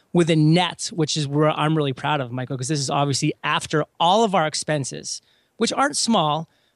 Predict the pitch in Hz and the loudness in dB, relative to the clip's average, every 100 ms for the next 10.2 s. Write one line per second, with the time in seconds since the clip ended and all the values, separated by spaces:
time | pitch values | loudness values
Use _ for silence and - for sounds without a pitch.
0 | - 156 170 190 160 175 - - 175 - | -8 -2 -2 -2 -6 -6 -6 -8 -6 -2
1 | 196 214 151 135 143 139 131 131 165 - | -2 0 -2 -4 -4 -4 -4 -2 -2 0
2 | 143 - - 180 160 147 131 123 131 147 | -4 -2 -2 -2 -2 -4 -4 -2 -4 -6
3 | 135 - - 220 151 139 - 143 139 151 | -6 -6 0 2 2 0 -4 -2 2 2
4 | 147 127 156 143 131 123 123 - _ _ | 2 0 0 0 -2 -4 -6 -8 _ _
5 | _ _ 170 165 160 175 190 180 151 135 | _ _ 2 4 4 2 2 -2 -6 -6
6 | - 170 170 165 156 165 156 127 175 185 | -2 0 0 -2 0 0 0 -2 0 0
7 | 180 151 143 160 156 147 143 135 147 139 | 0 -4 -4 -6 -6 -2 -4 -4 -2 -2
8 | 123 139 139 - _ - 156 135 143 151 | -2 -2 -4 -8 _ -4 0 2 2 0
9 | 147 135 160 151 147 139 135 143 135 135 | 0 -4 -2 -2 -2 -4 -2 0 2 0
10 | 127 | -2